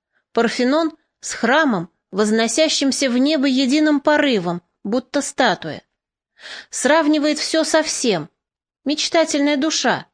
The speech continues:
прав Рёскин. В Грецию Мехафи повёз своих учеников через Геную и Равенну. И только в Равенне, хотя стихи Уальд сочиняет не первый год,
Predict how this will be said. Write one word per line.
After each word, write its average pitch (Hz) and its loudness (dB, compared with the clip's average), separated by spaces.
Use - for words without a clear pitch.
прав 285 0
Рёскин. 214 -4
В 202 -4
Грецию 254 0
Мехафи 311 0
повёз 302 0
своих 294 0
учеников 277 -2
через 262 0
Геную 240 0
и 269 0
Равенну. 226 -2
И 233 0
только 254 0
в 233 0
Равенне, 240 0
хотя 214 -2
стихи 240 -2
Уальд 214 2
сочиняет 226 -2
не 233 0
первый 240 0
год, 180 -6